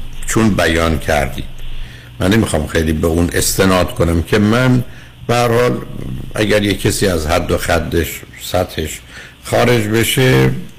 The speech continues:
حالا متوجه می‌شم یا بیشتر می‌دونم یا ممکنه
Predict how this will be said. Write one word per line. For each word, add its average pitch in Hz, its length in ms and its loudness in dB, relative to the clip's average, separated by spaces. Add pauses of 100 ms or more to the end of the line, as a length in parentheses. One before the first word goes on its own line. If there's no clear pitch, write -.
(220)
حالا 117 160 2 (360)
متوجه 120 580 2
می‌شم 107 520 2
یا 95 80 2
بیشتر 92 440 0
می‌دونم 98 560 2 (500)
یا 113 120 4
ممکنه 107 1200 2